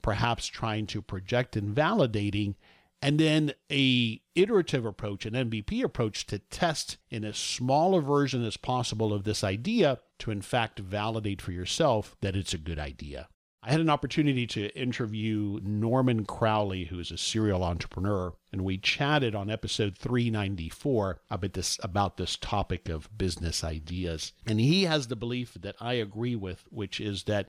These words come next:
the ideas are, relatively speaking, the easy part. I'm not saying that coming up with a great idea is necessarily easy, but the hard part is the execution.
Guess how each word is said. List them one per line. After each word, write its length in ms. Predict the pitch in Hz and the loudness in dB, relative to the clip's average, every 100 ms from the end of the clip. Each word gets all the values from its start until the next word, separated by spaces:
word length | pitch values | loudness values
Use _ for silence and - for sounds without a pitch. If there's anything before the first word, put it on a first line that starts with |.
| _ | _
the 240 | 123 117 117 | -6 -2 0
ideas 720 | 120 113 113 165 196 208 160 | 0 -2 -2 2 4 4 4
are, 120 | 131 | 2
relatively 840 | 113 120 180 190 208 185 170 147 131 | 2 2 2 4 2 2 0 2 0
speaking, 640 | - 123 110 120 113 117 - | 0 -2 0 0 0 -2 -4
the 200 | 101 - | -6 -4
easy 360 | 110 110 95 85 | -4 -2 -2 -4
part. 320 | - - 82 | -4 -8 -8
I'm 140 | 113 139 | -4 0
not 180 | 175 170 | 0 2
saying 240 | 170 147 | 4 4
that 120 | 127 | 2
coming 260 | 113 127 120 | -2 -2 -2
up 160 | 110 107 | -4 -6
with 80 | |
a 60 | 95 | -10
great 200 | 95 101 | -6 -6
idea 320 | 98 90 95 | -6 -6 -6
is 200 | 90 - | -6 -8
necessarily 640 | 98 92 - - 95 85 80 | -8 -8 -6 -4 -4 -6 -8
easy, 500 | 110 104 110 123 127 - _ | -8 -4 -2 0 -2 -4 _
but 200 | - 120 | 0 0
the 120 | 131 | 0
hard 480 | 117 - - 330 269 | -2 -4 -2 0 0
part 220 | - 180 | 2 2
is 160 | 147 131 | 2 -2
the 160 | 123 123 | -2 -2
execution. 800 | 120 - 107 - 147 - 64 | -2 -6 -8 -2 -2 -2 -6